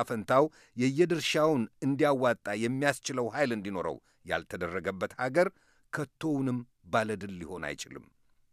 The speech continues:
ደግሞም ሴቶች ማዕከላዊውን ቦታ ያልያዙበት ሰላም ከቶውንም ጠንካራና ዘላቂ ሊሆን አይችልም።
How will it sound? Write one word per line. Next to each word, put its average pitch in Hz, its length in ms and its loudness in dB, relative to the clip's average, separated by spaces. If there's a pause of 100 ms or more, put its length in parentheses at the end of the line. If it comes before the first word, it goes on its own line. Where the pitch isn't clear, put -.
(160)
ደግሞም 104 380 0 (400)
ሴቶች 131 400 -4 (300)
ማዕከላዊውን 143 800 0
ቦታ 117 220 -4 (140)
ያልያዙበት 110 720 -2
ሰላም 85 380 -2 (480)
ከቶውንም 85 680 -8 (300)
ጠንካራና 76 760 -8
ዘላቂ 71 420 -10
ሊሆን 73 340 -14 (480)
አይችልም። 65 500 -8